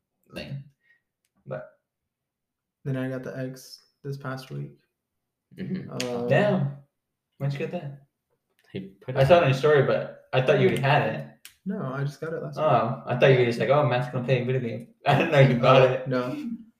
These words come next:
Speaker 2: Um,
Speaker 1: Have you played BioShocks?
Speaker 3: BioShock?
Speaker 1: Yeah.
Speaker 3: No.
Speaker 1: I played that one. That was actually pretty good.
Speaker 3: I thought
Speaker 1: I actually played the whole one, actually.
Speaker 3: Did you ever play the D C Universe Online?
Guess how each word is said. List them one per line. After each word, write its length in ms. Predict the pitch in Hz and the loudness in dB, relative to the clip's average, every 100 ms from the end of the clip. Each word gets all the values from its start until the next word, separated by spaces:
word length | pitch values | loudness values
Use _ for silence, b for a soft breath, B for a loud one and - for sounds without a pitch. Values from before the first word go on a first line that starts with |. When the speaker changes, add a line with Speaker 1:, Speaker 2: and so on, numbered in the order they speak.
| _ - | _ -6
Speaker 2:
Um, 480 | 131 123 123 120 120 | -2 0 0 -2 -2
Speaker 1:
Have 120 | 123 | 0
you 60 | 147 | 4
played 180 | 180 139 | 4 4
BioShocks? 560 | 135 - - 92 - - _ _ _ _ _ _ - - - - _ 110 | 4 2 0 -6 -10 -20 _ _ _ _ _ _ -12 -12 -12 -20 _ -10
Speaker 3:
BioShock? 560 | 175 - - 139 139 - _ | -4 -4 -2 -4 -6 -12 _
Speaker 1:
Yeah. 260 | 123 113 - - _ | -8 -8 -10 -18 _
Speaker 3:
No. 180 | - 190 - _ _ | -14 -14 -14 _ _
Speaker 1:
I 100 | 131 | -4
played 200 | 131 117 | -4 -6
that 60 | 117 | -8
one. 140 | 110 | -12
That 60 | 110 | -12
was 60 | 110 | -12
actually 180 | - - | -14 -18
pretty 140 | - - | -20 -18
good. 100 | - _ _ | -18 _ _
Speaker 3:
I 20 | |
thought 120 | - | 4
Speaker 1:
I 140 | 156 | 6
actually 200 | 185 190 | 6 4
played 160 | 185 170 | 4 4
the 100 | 131 | 4
whole 200 | 131 127 | 2 2
one, 260 | 127 135 135 | -2 -4 -6
actually. 180 | 135 - | -6 -2
Speaker 3:
Did 40 | 120 | -2
you 60 | |
ever 100 | 127 | 0
play 120 | 143 117 | 0 0
the 180 | 110 98 | 0 -2
D 140 | 101 | -6
C 120 | 107 | -6
Universe 300 | 101 95 95 | -6 -6 -6
Online? 360 | 98 92 95 | -4 -6 -6